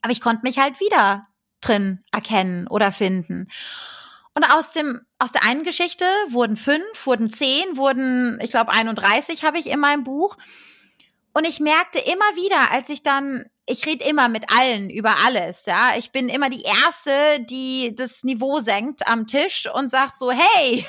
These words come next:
<laughs> was macht ihr denn grad im Schlafzimmer so?“ Also, und dann merkte ich, was für ein Bedarf da eben war,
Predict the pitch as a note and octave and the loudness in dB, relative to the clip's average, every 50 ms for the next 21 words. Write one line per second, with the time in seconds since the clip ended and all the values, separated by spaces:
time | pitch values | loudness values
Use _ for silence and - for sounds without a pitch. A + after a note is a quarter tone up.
0 | - - - - - - E4+ - - D#4 E4 E4+ - D4+ F4 - D#4+ C4 - B3+ | -12 -16 -16 -8 -2 0 0 0 2 2 0 0 0 -2 -4 -2 -2 -4 0 2
1 | A#3 A#3 A3+ - A#3 A#3 - - G#3 G3+ G#3 G#3 - - C#4 B3+ A3+ A3+ A3 G#3+ | 2 2 2 0 -4 -4 0 0 2 2 2 2 0 0 0 2 2 2 2 2
2 | F#3+ A3+ A3 G#3+ G#3 G#3 - A#3 A#3+ A#3+ B3 A#3+ - - - - - - - - | 0 0 0 2 0 2 2 2 2 2 -2 -4 -4 -10 -16 -16 -16 -16 -16 -18
3 | - - - - - - - _ _ _ _ _ _ _ _ _ - C#4+ D#4 D4 | -18 -18 -20 -20 -20 -20 -20 _ _ _ _ _ _ _ _ _ -2 0 0 0
4 | D4 C#4+ C#4 C4 C#4+ F4 F#4+ - - - D#4 B3 A#3+ B3 C4 - - - A#3+ A3+ | 0 2 2 4 4 2 2 -2 -4 -6 -6 0 0 0 0 0 -4 -4 -4 -4
5 | A3 G#3 - _ G#3+ G3+ - - B4 D5+ D5 - - - G#3+ G#3+ G#3 - - A3 | -4 -6 -6 _ 0 2 2 2 2 -2 -4 -8 -4 -2 0 0 0 0 -2 -2
6 | G#3+ G3+ G#3 G3+ G3 G3+ F3+ F3+ F#3+ G#3 B3 - | -2 -2 -4 -4 0 2 2 4 4 2 2 0